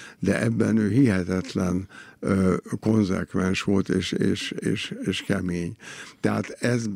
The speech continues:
eb-, ez neki a hibái mellett történelmi érdeme, hogy ez a, hogy az intézményesítésnek a, a, a folyamatát elindította, sőt, részben be is fejezte.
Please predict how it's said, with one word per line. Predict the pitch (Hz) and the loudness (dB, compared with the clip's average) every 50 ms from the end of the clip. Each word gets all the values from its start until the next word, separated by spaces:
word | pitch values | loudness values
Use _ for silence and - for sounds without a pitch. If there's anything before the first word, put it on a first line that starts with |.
| - - - | -10 -6 -2
eb-, | 120 120 120 117 - - | -2 -2 -2 -2 -6 -4
ez | - 123 131 123 113 101 | 0 2 2 2 2 2
neki | 101 113 120 117 - - 123 123 123 120 127 - - - - - _ - | 0 0 0 0 0 2 2 4 4 4 2 -2 -8 -20 -20 -20 _ -6
a | - - 104 101 104 101 - - | -2 0 2 2 2 2 0 -2
hibái | - 107 127 131 147 135 127 117 104 98 98 101 95 92 | -2 2 4 4 4 4 2 0 0 0 0 0 0 0
mellett | 95 98 95 101 113 120 120 123 120 120 113 - _ - - - - _ - | 0 0 0 0 0 0 0 0 0 -2 -4 -6 _ -20 -20 -20 -20 _ 0
történelmi | - 127 135 120 107 - 104 101 101 98 95 92 92 95 95 | 2 2 2 2 0 -2 -4 -2 -2 -2 -2 -2 -2 -2 -2
érdeme, | - 95 95 92 90 85 90 90 90 90 90 - - - - _ - - - | -2 -2 -2 -2 -4 -4 -4 -4 -4 -2 -2 -4 -4 -6 -10 _ -20 -20 -14
hogy | _ - 95 101 95 95 - - - | _ 0 2 2 2 2 -2 -8 -14
ez | - 403 123 113 101 | -6 -2 0 2 2
a, | 107 98 92 92 95 - - - - _ | 2 0 0 -2 -4 -8 -14 -20 -20 _
hogy | - - 107 98 | -2 0 2 2
az | 90 92 95 - | 4 2 0 0
intézményesítésnek | - - 147 139 120 - - 101 98 95 90 87 92 98 95 95 92 90 - - - - 98 92 - - - 104 104 104 101 92 - - - 107 - 104 - - | 2 4 4 4 4 2 0 0 0 0 -2 0 0 2 2 2 2 0 0 -2 -2 0 0 0 0 0 0 2 4 4 4 2 0 -4 -4 -2 -2 -2 -2 -2
a, | 95 95 90 90 - - - - - - _ | -2 -2 -2 -4 -8 -16 -20 -20 -20 -20 _
a, | - 302 - 95 87 85 87 101 - 95 95 95 | -8 -4 -2 0 0 0 0 -2 -4 -4 -2 -2
a | 90 90 | -2 -4
folyamatát | - - 107 113 120 120 107 101 95 90 95 - - 90 85 85 92 - - - - - - - | -4 0 2 2 4 4 2 0 0 -2 -4 -4 -4 -2 -2 -2 -4 -8 -12 -20 -20 -20 -20 -12
elindította, | - - 107 113 117 113 113 110 101 110 107 104 - 110 104 98 - - - 92 95 | -4 0 2 2 4 4 4 4 6 4 4 2 4 2 0 0 -2 -4 -2 -2 -2
sőt, | - - - 113 107 104 101 - - - - - - - | -2 0 2 2 2 2 2 -2 -6 -20 -20 -20 -20 -8
részben | - 101 98 107 107 104 92 95 101 101 98 101 | -4 0 2 4 4 2 2 0 0 2 4 4
be | 98 98 95 | 4 4 4
is | 95 92 92 - | 2 0 0 -2
fejezte. | - - - - - - - - - - - - - - - - | -4 -4 -2 -2 -2 -4 -4 -6 -8 -10 -10 -8 -6 -6 -6 -8